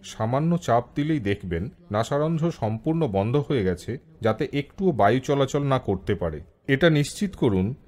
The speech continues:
যেন আপনি হালকা শ্বাস বা সামান্য শ্বাস না নেন বা শ্বাস চেপে না রাখেন।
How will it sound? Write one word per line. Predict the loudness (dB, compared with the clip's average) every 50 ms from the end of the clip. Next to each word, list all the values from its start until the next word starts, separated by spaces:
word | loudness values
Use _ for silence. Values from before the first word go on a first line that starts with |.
| -16 -10 -2
যেন | 2 2 4 4 2 0
আপনি | 0 0 0 -2
হালকা | 0 2 0 0 0 0 -2 -4 -4
শ্বাস | -2 -2 -2 -2 -2 -4 -8 -18 -18 -8 -2
বা | -2 -2 -2
সামান্য | 0 -2 -2 0 0 0 0 -2 -2
শ্বাস | -2 0 0 0 0 -2 -4
না | -4 -2 0 0 0
নেন | 0 0 0 0 0 -2 -6 -10 -14 -20 -20 -20 -16 -6 -2
বা | -2 -2
শ্বাস | -2 0 -2 -2 -2 -4 -6
চেপে | -8 -6 -4 -4 -4
না | -2 -2 0 0
রাখেন। | 0 -2 -2 -4 -6 -6 -6 -8